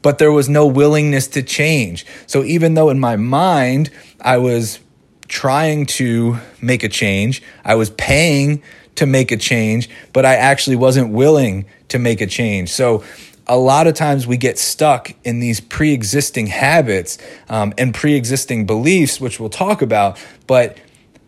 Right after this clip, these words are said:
right from the get-go, there was no willingness to change. I wasn't willing to sacrifice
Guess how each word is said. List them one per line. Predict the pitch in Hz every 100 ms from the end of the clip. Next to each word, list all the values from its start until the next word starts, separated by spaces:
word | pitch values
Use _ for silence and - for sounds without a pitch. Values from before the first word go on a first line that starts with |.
| _ _ _ _ -
right | 127 175 185
from | - 175
the | 147
get-go, | 123 180 - 131 110
there | 113
was | 123 120
no | 135 151
willingness | 127 135 131 123 107
to | 101
change. | 98 139 117
I | -
wasn't | 127 170 175 170 113
willing | 139 156 147 135
to | 117 117
sacrifice | - 131 135 147 147 - 104 101 104 - -